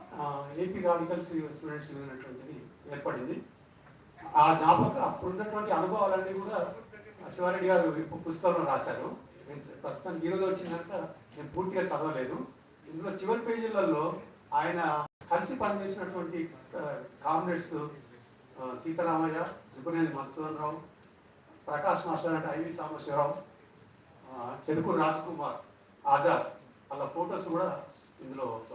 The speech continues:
ప్రచురించ-, ప్రచురించారు. ఆయన కేవలం విద్యార్థి రంగంలోనే కాకుండా ఇటు సివిల్ లిబర్టీస్ రంగంలో, తర్వాత విభిన్న రంగాలలో కూడా ఆయన కృషి ఉంది. ఆయన, ఆ,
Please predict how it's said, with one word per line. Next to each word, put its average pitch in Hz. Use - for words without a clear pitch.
ప్రచురించ-, 165
ప్రచురించారు. -
ఆయన 160
కేవలం 165
విద్యార్థి 190
రంగంలోనే 175
కాకుండా 165
ఇటు -
సివిల్ 170
లిబర్టీస్ 180
రంగంలో, 160
తర్వాత 143
విభిన్న 196
రంగాలలో 175
కూడా 175
ఆయన 156
కృషి -
ఉంది. -
ఆయన, 127
ఆ, 127